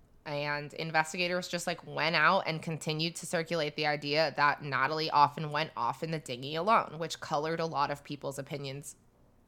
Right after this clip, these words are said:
of what happened, especially the people working on the case. Natalie's funeral was held on December second, and the honorary pallbearers were Rock Hudson, Frank Sinatra, Sir Laurence Olivier,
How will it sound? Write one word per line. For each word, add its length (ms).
of 160
what 200
happened, 400
especially 420
the 80
people 240
working 280
on 100
the 40
case. 440
Natalie's 580
funeral 460
was 160
held 180
on 120
December 360
second, 560
and 300
the 220
honorary 480
pallbearers 680
were 380
Rock 340
Hudson, 500
Frank 320
Sinatra, 540
Sir 300
Laurence 400
Olivier, 680